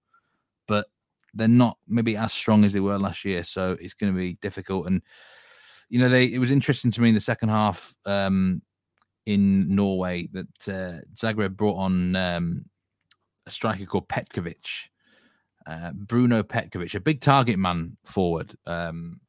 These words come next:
twenty-seven-year-old. And he caused them a lot of trouble. And I think Glimt, against sort of a really strong physical side that way, might have some problems. So I think they might use him from the off, Petkovic. Scored a goal at the weekend for Zagreb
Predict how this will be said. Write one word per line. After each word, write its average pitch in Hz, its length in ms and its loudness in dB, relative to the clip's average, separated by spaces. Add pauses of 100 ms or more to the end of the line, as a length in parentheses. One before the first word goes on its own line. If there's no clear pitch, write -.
(100)
twenty-seven-year-old. 90 920 -2 (680)
And 98 120 0
he 131 160 4
caused 123 300 4
them 110 80 6
a 104 60 8
lot 98 120 2
of 92 60 -4
trouble. 90 520 0
And 90 340 0
I 92 60 -6
think 107 240 0
Glimt, 110 340 4 (340)
against 101 360 -4
sort 90 100 -6
of 101 60 -4
a 98 60 -4
really 104 260 -2
strong 101 320 -4
physical 98 360 -6
side 95 260 -4
that 92 160 -2
way, 85 140 -8
might 90 260 0
have 95 160 -4
some 87 180 -6
problems. 90 360 0
So 95 80 -2
I 92 80 2
think 120 180 2
they 110 100 6
might 110 260 6 (120)
use 107 280 4
him 98 140 2
from 98 180 2
the 92 80 2
off, 98 280 -2
Petkovic. - 680 -12 (200)
Scored 117 260 2
a 104 40 4
goal 104 140 4
at 95 40 -2
the 92 60 -4
weekend 95 420 -2
for 90 80 -10
Zagreb 90 440 -6